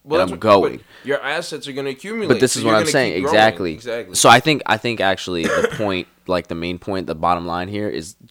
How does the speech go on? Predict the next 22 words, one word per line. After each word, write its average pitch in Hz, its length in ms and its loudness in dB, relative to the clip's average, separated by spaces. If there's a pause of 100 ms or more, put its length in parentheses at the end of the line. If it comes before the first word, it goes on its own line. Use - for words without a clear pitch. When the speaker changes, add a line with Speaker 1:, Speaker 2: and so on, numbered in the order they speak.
(280)
Speaker 2:
you 107 240 -8
need, 110 440 -2 (260)
you 110 120 -6
need 110 180 -6
the 98 80 -4
passive 87 600 -6
income 67 460 -16 (840)
to 107 100 -10
be 110 100 -8
Speaker 1:
No, 117 140 -4
Speaker 2:
what? 76 320 -4 (240)
Speaker 1:
that's 104 160 -18
not 104 140 -10
what 80 100 -12
I'm, - 260 -20 (240)
you 160 200 -12
do, 170 280 -2
but 147 180 -10
you 120 60 -16
don't. 101 340 -10
But 98 80 -14
that's, 120 280 -8